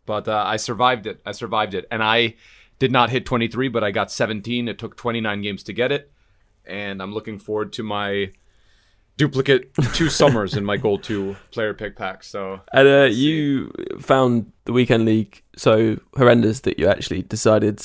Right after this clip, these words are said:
Speaker 2: "I'll do something slightly less horrendous and watch a horror film afterwards," you were just saying.
Speaker 1: Yeah, yeah. Platform thirty-three or something or
Speaker 2: Mm.
Speaker 1: the other. Really, really good Spanish horror film that I was telling you about. And I'm traumatized, but, like, in a good
Speaker 2: Mm.
Speaker 1: way, 'cause it makes you think about
Speaker 2: Wow.
Speaker 1: things.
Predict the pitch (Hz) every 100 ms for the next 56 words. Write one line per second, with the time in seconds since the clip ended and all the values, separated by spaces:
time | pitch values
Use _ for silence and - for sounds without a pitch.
0 | - _ - 101 107 120 110 92 113 120
1 | 104 92 104 - _ 92 120 - 117 113
2 | 113 104 107 - 113 117 113 - 73 -
3 | - 98 120 87 - - 92 - - -
4 | 127 - _ _ 123 131 139 - - 131
5 | - 156 160 147 147 135 131 - 123 120
6 | 104 95 - - 104 143 139 117 98 95
7 | 90 87 _ _ _ 107 113 127 123 110
8 | 113 104 95 101 92 - - 101 90 -
9 | 95 90 98 95 95 92 - 98 104 98
10 | 82 78 - 92 95 127 110 107 92 85
11 | - 101 95 95 98 90 104 90 85 80
12 | - 95 95 95 101 98 92 87 87 127
13 | 120 -